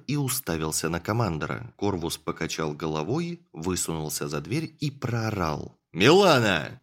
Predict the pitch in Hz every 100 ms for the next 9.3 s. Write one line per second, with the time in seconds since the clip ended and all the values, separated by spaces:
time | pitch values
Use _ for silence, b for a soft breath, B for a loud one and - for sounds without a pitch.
0 | - 90 95 92 110 123 113 - 131 127
1 | 131 139 151 143 101 95 73 - _ -
2 | 92 151 127 147 156 160 156 113 101 110
3 | 98 87 80 78 - - 87 90 170 160
4 | 104 69 - - 92 117 170 165 135 127
5 | - 104 85 76 117 - _ _ - 85
6 | - 87 87 - 90 - 90 87 85 87
7 | 82 - 85 80 80 101 117 123 - _
8 | _ - 85 85 82 82 78 - 127 147
9 | - 110 98